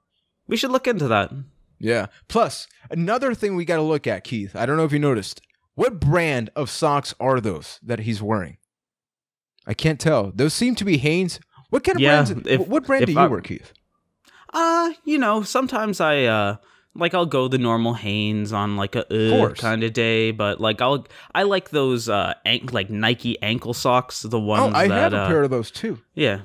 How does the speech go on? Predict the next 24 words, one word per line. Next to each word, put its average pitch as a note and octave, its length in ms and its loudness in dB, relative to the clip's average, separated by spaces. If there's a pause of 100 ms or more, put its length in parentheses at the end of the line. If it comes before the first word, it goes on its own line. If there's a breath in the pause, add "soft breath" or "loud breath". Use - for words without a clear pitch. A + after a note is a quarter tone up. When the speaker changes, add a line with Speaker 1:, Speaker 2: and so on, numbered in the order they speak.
Speaker 1:
and C#3+ 160 0
I F3 60 2
prefer, F3+ 400 0
okay, C#3 360 0
so G#2 380 -2
real B2+ 240 2
talk F#2+ 300 -4
here F#2 120 -4
for - 160 -4
a F2+ 60 -2
second. - 320 -4
Speaker 2:
Let's - 120 -14
do - 100 -2
Speaker 1:
Are A2 60 2
Speaker 2:
it. B2 60 0
Speaker 1:
you C#3 160 2
a G2 60 2
black A2 560 -2
sock G#3 440 -2
or A2+ 160 2
a A2 60 0
white G#2+ 300 0
sock - 340 -6
person? - 460 -8